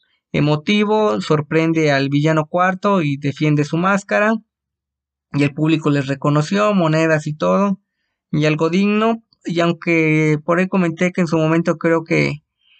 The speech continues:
la lucha estelar podría dársele o llamarse el combate de la noche en la victoria de los Young Bucks en contra de Fénix e Hijo del Vikingo, el cierre un tanto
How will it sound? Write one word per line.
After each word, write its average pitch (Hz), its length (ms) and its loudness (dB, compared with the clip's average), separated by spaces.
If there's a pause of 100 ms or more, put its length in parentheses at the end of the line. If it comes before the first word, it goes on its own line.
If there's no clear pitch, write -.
(160)
la 165 120 0
lucha 170 260 0
estelar 160 560 0 (840)
podría 160 280 0
dársele 151 800 0 (600)
o 180 80 0
llamarse 214 400 0
el 180 140 0
combate 180 340 0
de 165 60 2
la 160 100 2
noche 190 360 0
en 165 100 0
la 147 120 2
victoria 160 320 0
de 151 100 0
los 143 160 0
Young 160 200 0
Bucks 170 320 -2
en 151 100 0
contra 156 340 0
de 143 120 -2
Fénix 160 360 -2
e 156 60 2
Hijo 156 160 0
del 151 140 0
Vikingo, 185 600 0 (580)
el 151 240 0
cierre 175 320 0
un 170 120 0
tanto 151 680 0